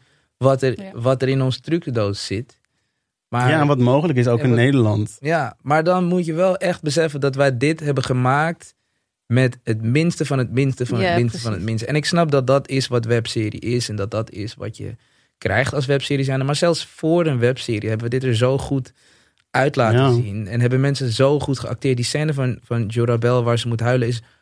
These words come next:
Speaker 1: zo goed gedaan. En dat is omdat we met z'n allen een, een omgeving voor haar hebben gemaakt om verdriet naar buiten te brengen.
Speaker 2: Ja.
Speaker 1: Doe
Speaker 3: Ja.
Speaker 1: dat maar in vijftien minuten.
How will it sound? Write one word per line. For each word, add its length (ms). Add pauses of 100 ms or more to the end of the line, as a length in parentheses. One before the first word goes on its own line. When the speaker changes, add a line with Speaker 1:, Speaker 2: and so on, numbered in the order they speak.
Speaker 1:
zo 340
goed 220
gedaan. 400
En 60
dat 160
is 80
omdat 200
we 100
met 140
z'n 60
allen 440
een, 280 (640)
een 340
omgeving 640
voor 140
haar 180
hebben 180
gemaakt 480
om 240
verdriet 440
naar 100
buiten 300
te 80
brengen. 460
Speaker 2:
Ja. 200 (500)
Speaker 1:
Doe 140
Speaker 3:
Ja. 60
Speaker 1:
dat 140
maar 240
in 100
vijftien 380
minuten. 400